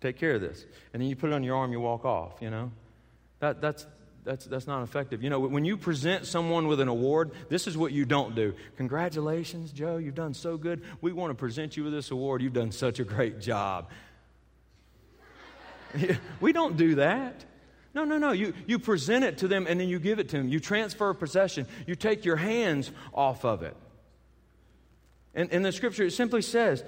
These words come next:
it said, "By prayer and petition with thanksgiving." All those worries, guys, every one of them, you can present those by prayer, petition, thanksgiving,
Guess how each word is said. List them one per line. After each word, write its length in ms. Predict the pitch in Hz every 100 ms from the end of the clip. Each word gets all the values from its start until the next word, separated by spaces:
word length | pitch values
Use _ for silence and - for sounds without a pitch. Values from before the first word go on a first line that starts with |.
| - -
it 100 | 175
said, 460 | 180 151 - -
"By 160 | 147 143
prayer 480 | - 208 214 240 233
and 180 | 151
petition 520 | 156 156 202 214 208 180
with 180 | 175
thanksgiving." 600 | 190 175 139 180 190 151 -
All 360 | 180 214 233
those 320 | 214 220 196 151
worries, 500 | 185 180 156 127 104
guys, 420 | 131 131 143 139 185
every 600 | 220 175 151 170 233 220
one 300 | 202 196 156
of 180 | 131
them, 180 | 127 123 - -
you 140 | 190
can 180 | 214 190
present 600 | - 170 131 120 214 143
those 560 | 143 123 104 95 - - - - _ _ _ _ 151
by 120 | 151
prayer, 500 | - 190 180 160 123
petition, 580 | 151 139 208 202 160 143
thanksgiving, 680 | 175 170 135 190 196 196